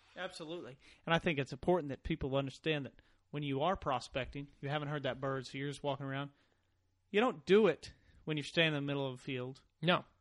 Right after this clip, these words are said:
Speaker 1: You don't do it when you're standing next to the house, because if he does gobble, he just gobbles right back at you, and he's right in range. You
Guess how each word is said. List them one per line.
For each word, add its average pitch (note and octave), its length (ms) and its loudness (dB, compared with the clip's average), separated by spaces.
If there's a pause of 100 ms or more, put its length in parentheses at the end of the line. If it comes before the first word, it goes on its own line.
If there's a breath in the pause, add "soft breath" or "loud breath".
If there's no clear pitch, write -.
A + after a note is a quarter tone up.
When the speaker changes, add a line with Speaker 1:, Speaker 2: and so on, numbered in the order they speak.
Speaker 1:
You D#3 80 -2
don't D#3+ 260 0
do F#3 200 8
it E3+ 120 2
when D#3 200 0
you're C#3+ 220 2 (380 soft breath)
standing D#3+ 400 2
next D3+ 240 0
to - 60 -10
the C#3+ 60 0
house, C#3 560 2 (440)
because D3+ 380 0
if - 160 -2
he D#3 160 -2 (140)
does F#3 540 4 (240)
gobble, D3+ 440 6 (680)
he D#3 160 -4
just D3 300 -2 (140)
gobbles D3+ 400 2
right D#3+ 200 2
back C#3+ 200 0
at C#3+ 220 0
you, C#3+ 80 -2
and C3 120 -8
he's D3 260 -6 (300)
right D3+ 180 4
in D3 100 0
range. D3+ 340 -2
You F#3+ 140 -4